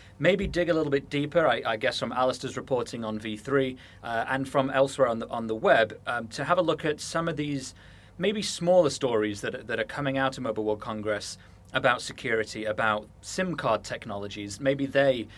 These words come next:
will be the next big thing you'll see in the mainstream headlines. Before we go, though, um,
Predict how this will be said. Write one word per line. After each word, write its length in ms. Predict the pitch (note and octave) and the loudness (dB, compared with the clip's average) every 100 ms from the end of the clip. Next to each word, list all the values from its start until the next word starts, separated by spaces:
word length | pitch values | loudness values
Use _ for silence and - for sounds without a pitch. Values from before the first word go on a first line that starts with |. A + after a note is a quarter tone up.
| - - | -18 -12
will 100 | A#2 | -6
be 100 | B2+ | -4
the 120 | B2 | -4
next 420 | A#2+ B2+ - - - | -6 -8 -12 -14 -2
big 200 | B2+ A2+ | -2 -2
thing 320 | - B2+ A2 | -4 -4 -2
you'll 140 | G#2 G#2 | -4 -4
see 360 | - A#2 G#2+ A2 | -6 -6 -6 -6
in 140 | G#2+ | -8
the 60 | G#2 | -4
mainstream 420 | A2 G#2+ - A2 | -4 -6 -8 -8
headlines. 400 | A2+ A#2+ G#2+ G#2 - - | -6 -2 -4 -4 -14 -8
Before 420 | D#3+ - G#3 G3+ | -8 8 10 10
we 360 | G3 D#3+ D#3 D3+ - | 8 2 2 0 2
go, 220 | D3+ C#3+ | 4 6
though, 340 | C3 A2 A2 A2+ | 6 4 4 4
um, 400 | B2+ B2 B2+ B2+ | 2 2 0 -6